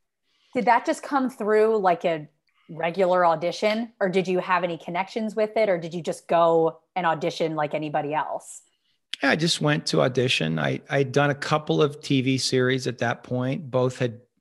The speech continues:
Speaker 2: uh, been canceled, but I was on people's radar, uh, in
Speaker 1: Mm.
Speaker 2: L A and the casting directors in the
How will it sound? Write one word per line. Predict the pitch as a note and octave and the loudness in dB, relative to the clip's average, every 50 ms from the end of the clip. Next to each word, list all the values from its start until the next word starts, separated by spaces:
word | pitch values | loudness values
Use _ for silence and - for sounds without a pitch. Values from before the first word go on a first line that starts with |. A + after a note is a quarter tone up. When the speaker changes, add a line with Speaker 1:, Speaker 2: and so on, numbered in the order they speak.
| _ _ | _ _
Speaker 2:
uh, | C3 A#2+ A#2+ A#2+ A#2 A#2 A2+ - _ | -6 -4 -4 -4 -4 -4 -6 -8 _
been | B2+ A#2+ A#2 | -6 -4 -4
canceled, | - - - B2 A#2 A2+ - - B2 B2+ D3 - _ _ - - - - _ _ _ _ | -2 -2 -2 -2 -2 -4 -4 -2 -2 -4 -4 -8 _ _ -20 -20 -20 -20 _ _ _ _
but | - C3 C3 | 2 4 4
I | C3+ C3+ | 4 4
was | C3 C3+ B2+ A#2 | 4 4 4 4
on | C#3+ C#3+ C#3+ C#3+ C#3+ C#3+ C#3 C3+ | 2 4 4 2 2 2 0 -2
people's | C#3 - - C3+ B2+ - B2+ A2+ G#2+ | -4 -2 -4 -2 0 0 -2 -2 0
radar, | A2+ A#2+ A#2+ A#2+ A2+ G#2 F#2 - - - - - _ _ _ _ - A#2 | 2 2 2 4 2 0 -2 -4 -6 -8 -10 -16 _ _ _ _ -10 -6
uh, | A2 A2 A2 A2+ - | -4 -4 -4 -4 -4
in | - A#2+ A2+ A2+ | -4 -4 -4 -4
Speaker 1:
Mm. | A2+ | -4
Speaker 2:
L | A2 A2+ A#2 A2 A2+ | -2 -2 -2 0 0
A | A2+ G#2+ | 0 0
and | G#2 | -2
the | A2 A2 | -4 -4
casting | - A#2 A2+ A2 G#2+ - - A2 | -4 -2 -2 -2 -4 -6 -8 -6
directors | A2+ A2 A2 A2 - A2+ A2+ A2 G#2 A2 | -6 -6 -6 -6 -6 -6 -6 -6 -6 -6
in | A2 G#2+ | -6 -6
the | G#2+ A2 G#2+ | -6 -8 -10